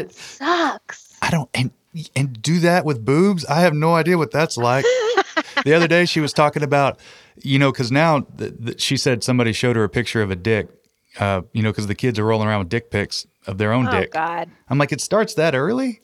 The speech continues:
Speaker 2: And it looks like a
Speaker 1: Oh,
Speaker 2: little
Speaker 1: no.
Speaker 2: shrimp, you know, and somebody
Speaker 1: Oh,
Speaker 2: showed.
Speaker 1: no.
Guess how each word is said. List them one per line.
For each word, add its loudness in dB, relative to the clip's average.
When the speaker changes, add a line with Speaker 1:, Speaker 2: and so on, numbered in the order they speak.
Speaker 2:
And -2
it -12
looks -2
like 0
a 0
Speaker 1:
Oh, 0
Speaker 2:
little 0
Speaker 1:
no. -6
Speaker 2:
shrimp, -2
you 0
know, 2
and -2
somebody 2
Speaker 1:
Oh, 2
Speaker 2:
showed. 4
Speaker 1:
no. 2